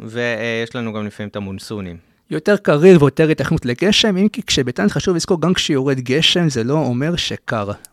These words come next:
Speaker 1: כן.
Speaker 2: עדיין חם.
Speaker 1: הבנתי. אז גם אוף סיזן היא לא, לא לשלול.
Speaker 2: ממש לא.
Speaker 1: מגניב. וסבבה, אז, אה, יאללה, אז בוא, בוא נבין מה זה הצפון.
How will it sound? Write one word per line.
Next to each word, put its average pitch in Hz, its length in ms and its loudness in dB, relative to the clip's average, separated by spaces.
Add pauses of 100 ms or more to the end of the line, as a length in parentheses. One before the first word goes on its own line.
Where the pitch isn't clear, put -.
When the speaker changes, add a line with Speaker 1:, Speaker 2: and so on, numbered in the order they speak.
Speaker 1:
כן. 101 200 -8 (220)
Speaker 2:
עדיין 123 200 -4
חם. 107 220 -8 (240)
Speaker 1:
הבנתי. 101 420 -18
אז 117 120 -20
גם 175 160 -6
אוף 170 160 -6
סיזן 151 360 -10
היא 117 120 -8
לא, 135 240 -4
לא 139 100 -2
לשלול. 95 360 -10 (460)
Speaker 2:
ממש 117 420 -4
לא. 104 80 -4 (320)
Speaker 1:
מגניב. 92 320 -18 (540)
וסבבה, 110 880 -6
אז, 107 240 -12
אה, 117 280 -4
יאללה, 104 280 -8
אז 95 80 -16
בוא, 123 420 -8
בוא 117 160 -8
נבין 110 320 -6
מה 101 120 -6
זה 98 120 -8
הצפון. 117 500 -10